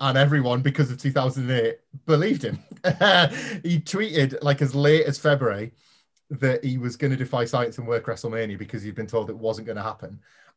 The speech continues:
And I went and had a look at the replies to the original tweet, and most people are like, "Uh, please be at WrestleMania. We, we can't wait to see you work at WrestleMania."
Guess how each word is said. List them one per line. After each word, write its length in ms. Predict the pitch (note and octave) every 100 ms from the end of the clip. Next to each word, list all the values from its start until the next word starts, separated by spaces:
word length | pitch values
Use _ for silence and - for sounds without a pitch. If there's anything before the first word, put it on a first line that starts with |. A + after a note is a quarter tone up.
| A#2+
And 400 | A#2+ B2 B2 - -
I 120 | C3
went 200 | D3 E3
and 80 | D#3+
had 100 | D3
a 60 |
look 140 | C#3 C#3
at 60 |
the 60 | C3
replies 420 | A#2 D3 C3 B2+
to 60 | B2+
the 60 |
original 280 | A2+ A#2 A2
tweet, 360 | - C#3 G2 - _ _ _ -
and 120 | C3
most 300 | C3 C3 -
people 260 | C3+ C3 A#2
are 60 |
like, 320 | G#2 G#2 G#2 _ _ _ _
"Uh, 80 | - - _
please 460 | - C3+ A#2+ G#2+ - _ _ -
be 140 | A#2+
at 60 | A#2
WrestleMania. 520 | A2+ A#2+ A2 G#2 F#2+
We, 140 | B2 -
we 100 | C#3
can't 240 | C3 C#3+ C3+
wait 140 | B2
to 40 |
see 120 | - B2
you 100 | A#2+
work 220 | A#2 B2
at 80 | A#2+
WrestleMania." 560 | - A2 A2+ G#2 F#2